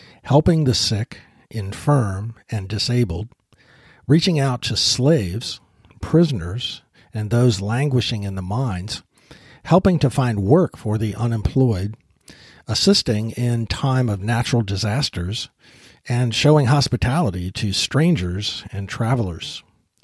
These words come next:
Regarding the worldwide impact of Christianity in the nineteenth century, we read, "The fact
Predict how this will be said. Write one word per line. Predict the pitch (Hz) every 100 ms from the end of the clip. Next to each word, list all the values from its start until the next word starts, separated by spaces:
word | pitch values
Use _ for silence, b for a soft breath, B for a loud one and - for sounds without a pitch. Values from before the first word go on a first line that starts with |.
| b b b b b b b b b
Regarding | 127 123 156 180 156
the |
worldwide | 127 156 165 135 131 127 120 -
impact | 139 147 127 127 -
of | 117
Christianity | - 143 - 120 127 139 - 123 113 110 98 -
in | 120
the | 113
nineteenth | 131 135 - 120 -
century, | - 208 - 113 92 98 - _ _ b b b b b b b b b
we | 120
read, | 110 123 117 104
"The | 110
fact | - 165 208 - - -